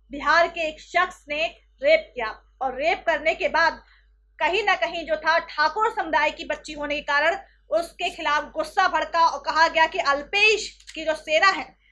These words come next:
जो कि क्षत्रिय सेना है, जो कि ठाकुर सेना है, उसने लोगों को, उस, वहां उस सेना के लोगों ने यूपी बिहार के लोगों के खिलाफ मोर्चा निकाला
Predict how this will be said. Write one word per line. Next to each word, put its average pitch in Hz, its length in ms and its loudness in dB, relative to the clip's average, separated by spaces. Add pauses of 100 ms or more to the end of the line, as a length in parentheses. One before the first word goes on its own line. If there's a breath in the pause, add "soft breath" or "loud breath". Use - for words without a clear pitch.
(140)
जो 294 80 -2
कि 339 120 -6
क्षत्रिय 403 640 -2
सेना 320 280 -4
है, 349 200 0
जो 330 80 2
कि 320 120 -8
ठाकुर 381 480 0
सेना 302 240 -2
है, 330 200 0 (360 loud breath)
उसने 403 380 -4
लोगों 320 280 6
को, 320 100 -2
उस, 294 380 -2 (120)
वहां 294 320 0 (100)
उस 359 200 -6
सेना 349 320 0
के 381 140 -6
लोगों 320 320 2
ने 339 160 4 (580 loud breath)
यूपी 381 360 2
बिहार 311 480 4
के 320 180 -6
लोगों 285 260 0
के 311 100 -6
खिलाफ 269 400 -4
मोर्चा 269 320 -6
निकाला 262 360 -4